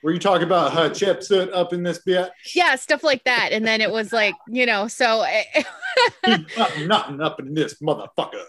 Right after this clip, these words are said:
Speaker 2: So,
Speaker 1: <laughs>
Speaker 2: yeah, it's just stuff like that. Uh, um, we had to do something in choir, and I auditioned for, like,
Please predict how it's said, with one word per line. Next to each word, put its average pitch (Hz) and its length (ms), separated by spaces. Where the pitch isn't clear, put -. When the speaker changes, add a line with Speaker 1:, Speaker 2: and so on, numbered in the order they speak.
Speaker 2:
So, - 240
Speaker 1:
<laughs> 262 880
Speaker 2:
yeah, 277 260
it's 269 160
just 370 160
stuff - 260
like 285 280
that. 226 340
Uh, 208 360
um, 196 200
we 226 140
had 220 340
to 208 80
do 208 140
something 214 260
in 247 120
choir, 269 500
and 180 140
I 196 340
auditioned 190 380
for, 185 100
like, 170 200